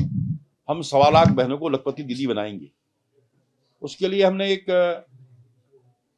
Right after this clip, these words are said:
जहां समूह की बहनों को उत्पाद बेचने के लिए हम प्लेटफॉर्म दे रहे हैं, वहां भी हमने एक काम और किया कि जो हम मिलेट्स का, जो मिलेट्स ईयर्स है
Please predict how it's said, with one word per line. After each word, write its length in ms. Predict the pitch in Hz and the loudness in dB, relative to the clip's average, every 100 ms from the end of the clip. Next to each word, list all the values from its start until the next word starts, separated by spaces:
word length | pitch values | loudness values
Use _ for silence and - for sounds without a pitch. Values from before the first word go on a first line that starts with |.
| _ | _
जहां 340 | 98 104 147 160 | -14 0 2 2
समूह 300 | - 143 156 | -2 -4 -6
की 460 | 156 170 165 151 _ _ _ _ _ - | -4 -4 -4 -8 _ _ _ _ _ -14
बहनों 400 | 110 107 123 147 | -6 -4 0 -2
को 160 | 147 156 | 0 -2
उत्पाद 380 | 143 139 151 127 | 4 6 6 4
बेचने 340 | 123 127 151 | -4 -4 -8
के 120 | 139 | -6
लिए 100 | 151 | -2
हम 100 | 151 | -2
प्लेटफॉर्म 420 | 131 117 123 151 151 | -2 -4 -2 -2 0
दे 80 | 131 | -2
रहे 100 | 147 | -2
हैं, 180 | 139 - _ _ _ _ _ _ 127 | -4 -12 _ _ _ _ _ _ 0
वहां 200 | 165 190 | 2 6
भी 140 | 202 | 6
हमने 220 | 196 202 | 4 2
एक 100 | 196 | 4
काम 180 | 165 175 | 6 6
और 140 | 185 180 | 4 2
किया 200 | 175 180 | 2 0
कि 140 | 196 | 0
जो 160 | 180 180 | -2 -2
हम 140 | 170 | 2
मिलेट्स 260 | 151 180 - | 0 0 0
का, 180 | 196 160 | 2 2
जो 180 | 147 139 | 0 -2
मिलेट्स 300 | 127 160 147 | -2 -2 -2
ईयर्स 240 | 147 135 | -2 -2
है 160 | 98 | -8